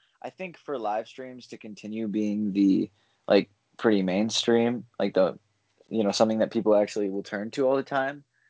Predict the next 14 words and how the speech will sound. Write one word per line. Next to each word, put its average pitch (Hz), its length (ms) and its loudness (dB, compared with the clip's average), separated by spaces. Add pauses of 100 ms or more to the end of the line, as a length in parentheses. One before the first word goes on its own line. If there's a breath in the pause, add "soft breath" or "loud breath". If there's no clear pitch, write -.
(360)
is 101 380 -12
if 113 160 -14
we 113 140 -4
add 101 260 -4
some 98 140 -12
other 98 200 -6
technology 98 580 -6
to 98 180 -8
it, - 80 -6
like 92 280 -6 (420)
the 107 100 -2
advancement 104 560 -4
of, 98 140 -6
like, 90 280 2